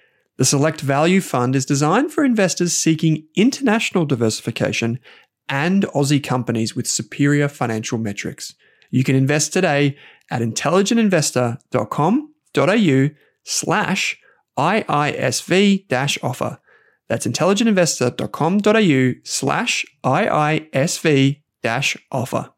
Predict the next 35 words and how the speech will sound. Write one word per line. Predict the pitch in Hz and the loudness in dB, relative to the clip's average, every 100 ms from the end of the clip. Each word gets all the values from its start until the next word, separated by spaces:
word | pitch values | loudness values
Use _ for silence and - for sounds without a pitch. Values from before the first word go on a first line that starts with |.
| _ _ - | _ _ 0
Thanks | 220 - | 0 2
for | |
listening | 349 190 196 185 160 | 0 2 2 2 2
to | 160 151 | 2 2
this | 139 151 151 | 2 0 0
podcast. | - - 143 139 - - 131 - | -4 -4 -4 -4 -6 -6 -10 -6
Before | 165 269 | 0 4
you | 311 220 | 4 4
go, | 175 156 160 - | 2 4 4 2
I | 165 | 0
wanted | 165 220 - | 2 2 0
to | |
share | - 160 156 151 | -2 2 2 2
some | - - 143 143 - - | -2 -2 -2 -4 -10 -6
things | 147 139 127 - | -4 -2 -4 -6
with | 143 170 - | -2 -2 0
you. | 131 120 _ _ _ _ | -2 -2 _ _ _ _
Specifically, | - - 208 262 233 220 - | -10 -2 0 2 2 2 2
I | 180 | 0
wanted | 185 226 254 | 2 4 2
to | 254 | 0
tell | - 185 175 | 0 2 4
you | 170 | 4
about | 147 139 | 2 0
the | 147 | 0
ten | 135 - - 180 226 226 | -4 -4 0 2 2 0
ways | 165 165 139 139 143 - | 0 2 4 4 2 0
that | 151 | -2
Rask | 131 143 143 - | 2 0 0 -4
could | - 170 | -2 -2
help | 208 226 - | 0 0 2
you | 180 156 151 - _ - | 4 4 2 -10 _ 0
in | 202 | 0
twenty | 190 - 160 143 | 0 -2 0 -2
twenty-four. | - 139 135 - 165 160 - | -4 -4 -4 -2 4 4 4